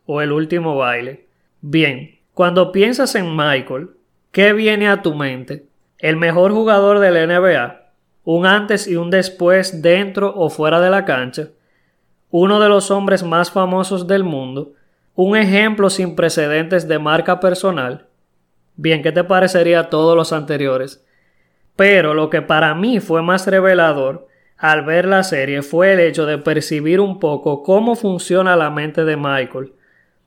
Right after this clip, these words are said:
y de qué manera procesa los retos en su cabeza. La opinión que pude desarrollar es que no recordaríamos a Michael si no fuera por los equipos y jugadores a los que se tuvo que enfrentar a lo largo de su carrera.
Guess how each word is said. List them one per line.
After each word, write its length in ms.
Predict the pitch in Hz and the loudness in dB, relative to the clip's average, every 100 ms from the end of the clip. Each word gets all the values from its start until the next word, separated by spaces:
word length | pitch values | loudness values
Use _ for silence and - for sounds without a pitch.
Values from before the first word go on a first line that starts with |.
| _ | _
y 200 | 180 175 | 0 2
de 180 | 175 170 | 4 2
qué 160 | 190 | 0
manera 520 | 220 214 185 165 156 160 | 0 0 2 2 0 0
procesa 460 | 156 143 165 196 | -2 0 0 2
los 260 | 190 180 - | 2 2 0
retos 420 | 170 175 156 143 | 2 2 0 -4
en 120 | 147 | -6
su 180 | 139 143 | -6 -6
cabeza. 540 | 143 131 143 127 - 147 _ _ _ _ _ _ _ _ _ | -4 -4 -4 -8 -10 -20 _ _ _ _ _ _ _ _ _
La 260 | - 156 165 | -4 0 2
opinión 540 | 175 180 170 202 240 | 0 -2 -2 -2 0
que 100 | 180 | -2
pude 260 | 151 160 175 | -2 0 2
desarrollar 680 | 185 190 185 160 160 160 170 | 2 0 0 0 2 2 2
es 400 | 135 139 - _ - | -2 -6 -14 _ -4
que 160 | 175 175 | 0 2
no 140 | 185 | 2
recordaríamos 920 | 226 220 220 208 185 175 190 190 185 165 | 2 2 2 4 4 2 2 0 -2 -2
a 80 | |
Michael 440 | 156 160 160 156 139 | 0 0 0 -2 -6
si 140 | 147 | -6
no 140 | 147 151 | -8 -4
fuera 340 | 175 175 175 | 0 0 2
por 160 | 170 165 | 0 0
los 240 | 160 160 | -2 -2
equipos 580 | 156 151 220 220 165 165 | -4 -2 -4 -2 -2 -2
y 60 | |
jugadores 640 | 156 151 151 147 156 147 139 | -4 -2 -2 0 -2 -2 -4
a 80 | 143 | -4
los 140 | 139 | -4
que 80 | 143 | -6
se 160 | 135 143 | -8 -6
tuvo 320 | 160 175 185 | -4 -2 -2
que 80 | 160 | -2
enfrentar 760 | 147 151 135 135 165 156 151 - _ | -4 -8 -8 -2 0 0 -4 -14 _
a 160 | - 151 | -2 0
lo 160 | 160 | 2
largo 380 | 156 165 180 185 | 2 2 2 4
de 80 | 165 | 2
su 180 | 160 147 | -2 -8
carrera. 520 | 143 131 131 123 | -8 -6 -6 -6